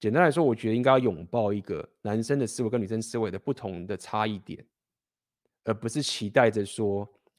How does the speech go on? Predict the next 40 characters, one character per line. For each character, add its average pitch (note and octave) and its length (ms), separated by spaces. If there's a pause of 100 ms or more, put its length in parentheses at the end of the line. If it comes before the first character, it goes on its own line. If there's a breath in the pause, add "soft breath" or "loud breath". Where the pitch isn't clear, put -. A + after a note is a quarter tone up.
(140)
我 F#2+ 120
要 B2 120
对 C3+ 260
方 A#2 180
可 A#2 120
以 - 20
跟 G#2+ 140
我 G#2+ 80
想 F2+ 240
的 F2 40
一 G#2+ 120
模 E2+ 200
一 F#2+ 40
样， G2 120
或 G#2 140
者 G2+ 80
是 - 100
我 F#2+ 160
跟 A#2 160
对 A#2 80
方 A2+ 140
想 - 140
的 - 40
一 A2+ 80
模 D2+ 220
一 B1+ 120
样， D#2+ 140 (1120)
因 B2 120
为 C3+ 140
这 C#3 120
样 B2+ 160
会 B2+ 140
没 G#2 100
办 A2 240
法 - 220
达 G2+ 160
到 G#2+ 140
互 A#2 180
补 D2+ 220
的 B1 200